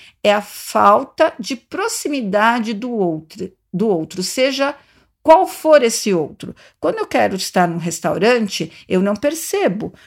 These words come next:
mas não é porque eu quero a comida daquele restaurante unicamente, é porque eu quero estar com outras pessoas. Eu quero estar num ambiente onde as pessoas conversem, onde as pessoas riam. Quando eu vou ao teatro, ao cinema,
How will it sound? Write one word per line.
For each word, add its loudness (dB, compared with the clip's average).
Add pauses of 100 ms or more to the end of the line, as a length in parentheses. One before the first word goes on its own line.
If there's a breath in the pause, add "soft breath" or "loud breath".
(120)
mas 0
não 0
é 2
porque -2
eu 4
quero 2
a 2
comida 0
daquele -4
restaurante -2
unicamente, -2 (220 loud breath)
é -6
porque -8
eu -4
quero -4
estar -2
com -2
outras -6
pessoas. -8 (240 loud breath)
Eu -4
quero -2
estar -4
num -4
ambiente -4 (200 loud breath)
onde -2
as -4
pessoas -2
conversem, 0
onde -4
as -6
pessoas -4
riam. -2 (280 loud breath)
Quando -2
eu 2
vou 0
ao 2
teatro, 2
ao -2
cinema, -4